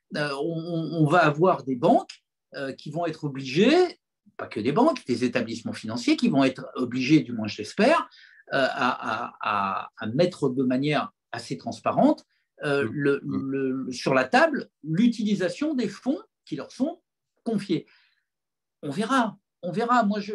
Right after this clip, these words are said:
Speaker 1: je, après, il y aura des
Speaker 2: Mm.
Speaker 1: arbitrages qui seront compliqués. Euh, je, je sais très bien que quand on est, euh, dans, dans un secteur, euh, comme, euh, comme, euh, Total, par exemple, euh, ou, ou le secteur de l'énergie, comme E D F ou autre, parfois, ça va être, ça va être en discussion.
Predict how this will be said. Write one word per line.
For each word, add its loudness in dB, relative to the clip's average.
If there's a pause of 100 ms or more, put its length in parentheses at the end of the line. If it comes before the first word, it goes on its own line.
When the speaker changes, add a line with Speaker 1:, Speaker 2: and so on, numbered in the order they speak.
Speaker 1:
je, -10
après, 2
il -6
y 0
aura -2
des -4
Speaker 2:
Mm. 0
Speaker 1:
arbitrages -2
qui -8
seront -8
compliqués. -2 (260)
Euh, 2
je, -6
je -4
sais 0
très 0
bien 6
que -2
quand 0
on -2
est, 2
euh, 0
dans, -6
dans -4
un -4
secteur, 2
euh, 0
comme, -4
euh, -8
comme, -10
euh, -6
Total, 0
par 2
exemple, -4 (600)
euh, -10 (320)
ou, 2
ou 4
le 6
secteur 2
de 6
l'énergie, 6
comme 2
E 2
D 6
F -4
ou 2
autre, -2 (840)
parfois, 0
ça 2
va 2
être, -6
ça -2
va 0
être -2
en 0
discussion. -6